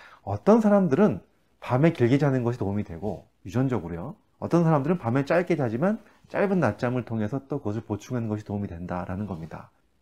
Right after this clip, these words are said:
그래서 제가 지금부터 낮잠에 대한 원칙을 한 세 가지 정도를 말씀을 드려보려고 합니다.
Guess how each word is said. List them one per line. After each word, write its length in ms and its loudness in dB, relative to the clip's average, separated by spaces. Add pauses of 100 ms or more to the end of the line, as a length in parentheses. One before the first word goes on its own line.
그래서 220 2
제가 240 4
지금부터 760 0
낮잠에 480 2
대한 180 2
원칙을 440 -2
한 80 0
세 160 -4
가지 180 0
정도를 320 -2
말씀을 360 -2
드려보려고 480 -8
합니다. 560 -10